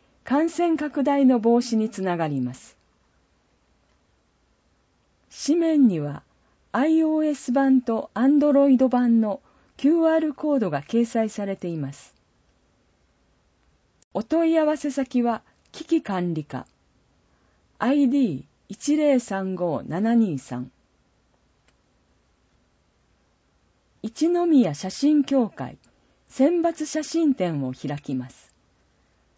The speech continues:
テーマは、今私の思いを伝えたいです。期間は、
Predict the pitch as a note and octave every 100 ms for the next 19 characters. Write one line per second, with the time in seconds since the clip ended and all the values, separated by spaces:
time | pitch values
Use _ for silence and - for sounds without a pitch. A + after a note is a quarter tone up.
0 | _ _ - E4+ F4 C4 E3 C3+ - _
1 | _ _ _ B3+ D#4+ C#4 E3+ - - C#4+
2 | - D4 D#4 D4+ C#4 C#4+ G#3+ C3 - -
3 | G#3 G#3 F#3+ F3+ D#3 - _ - C#3+ -
4 | - _ _ _ _ _ _ _ _ _
5 | _ _ _ _ _ _ _ _ _ -
6 | - E4+ D#4+ C#4+ D#3+ C3+